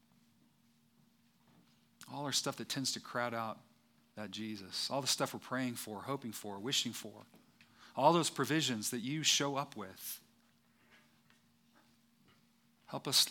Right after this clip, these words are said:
not to be like the, the man in the shed, worshiping the light in the shed, but help us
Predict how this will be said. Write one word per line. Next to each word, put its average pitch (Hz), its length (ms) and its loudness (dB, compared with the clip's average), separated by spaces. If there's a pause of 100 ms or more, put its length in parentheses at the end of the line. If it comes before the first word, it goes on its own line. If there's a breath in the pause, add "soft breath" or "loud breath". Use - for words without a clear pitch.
not 131 240 0
to 123 80 -2
be 123 160 -2
like 123 240 0
the, 110 260 -4
the 110 80 -10
man 123 380 -4
in 120 100 -4
the 107 80 -4
shed, 123 500 2
worshiping 117 600 -2
the 107 60 -8
light 113 380 0
in 110 100 -10
the 110 60 -8
shed, 117 460 0
but 104 120 -14
help - 200 -10
us 117 320 0